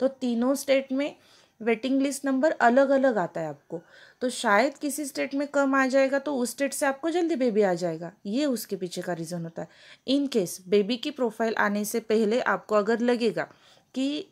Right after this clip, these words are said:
कोई भी पर्टिकुलर स्टेट ले लो, मैंने सिलेक्ट किया है उसमें से, आप, मैं बोलती हूँ गुजरात,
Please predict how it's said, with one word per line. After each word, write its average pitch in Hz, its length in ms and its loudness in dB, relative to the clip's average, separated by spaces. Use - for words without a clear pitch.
कोई 262 200 4
भी 294 140 -2
पर्टिकुलर 254 460 -2
स्टेट 247 280 -2
ले 240 120 -2
लो, 247 120 0
मैंने 233 240 0
सिलेक्ट 226 360 -6
किया 233 180 -2
है 233 60 0
उसमें 240 300 -4
से, 247 120 -6
आप, 247 140 -4
मैं 240 200 0
बोलती 254 240 -4
हूँ 240 80 -8
गुजरात, 185 460 -2